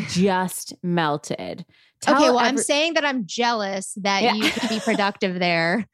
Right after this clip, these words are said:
Speaker 1: <laughs>
Speaker 2: 'cause
Speaker 1: I
Speaker 2: I'm
Speaker 1: have to.
Speaker 2: gonna need to be more.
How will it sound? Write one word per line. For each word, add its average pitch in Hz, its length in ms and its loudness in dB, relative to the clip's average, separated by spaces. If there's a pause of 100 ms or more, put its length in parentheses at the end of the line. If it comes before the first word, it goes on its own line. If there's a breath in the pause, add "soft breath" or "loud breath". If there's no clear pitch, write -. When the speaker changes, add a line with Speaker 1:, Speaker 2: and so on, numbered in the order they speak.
(140)
Speaker 1:
<laughs> - 220 -20
Speaker 2:
'cause 277 120 2
Speaker 1:
I 277 180 4
Speaker 2:
I'm 302 120 4
Speaker 1:
have 302 340 4
to. 302 60 2
Speaker 2:
gonna 262 540 2
need 262 240 -4
to 269 80 -6
be 254 160 -4
more. 202 420 -2